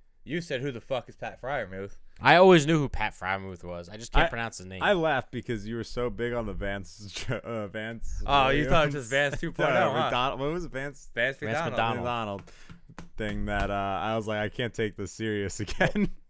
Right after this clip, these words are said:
Speaker 1: This, this is for real. I gave you the stats to back it up.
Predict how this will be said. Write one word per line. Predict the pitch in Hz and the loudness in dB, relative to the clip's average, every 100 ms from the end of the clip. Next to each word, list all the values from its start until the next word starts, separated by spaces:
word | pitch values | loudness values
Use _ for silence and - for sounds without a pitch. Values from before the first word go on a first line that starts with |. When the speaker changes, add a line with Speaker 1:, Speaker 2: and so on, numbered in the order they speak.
| - - - | -18 -16 -10
Speaker 1:
This, | 113 - - | -6 -6 -6
this | 117 107 | -6 -6
is | 95 | -12
for | 120 104 98 | -10 -4 0
real. | 104 98 82 - - - 147 - - - - - | 2 0 -2 -12 -18 -20 -20 -20 -20 -20 -12 -6
I | 151 | -4
gave | 160 175 185 | -2 -2 -2
you | |
the | 170 | -4
stats | - - 143 - | -4 -2 -2 -6
to | |
back | 123 135 131 | -4 -4 -4
it | 151 | -6
up. | 151 - | -6 -8